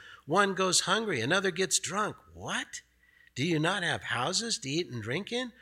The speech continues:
Or do you despise the church of God and humiliate those who have nothing?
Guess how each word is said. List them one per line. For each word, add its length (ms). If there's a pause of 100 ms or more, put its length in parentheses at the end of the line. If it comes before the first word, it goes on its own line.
(200)
Or 140
do 140
you 100
despise 720
the 140
church 320
of 160
God 260
and 160
humiliate 760
those 220
who 60
have 200
nothing? 400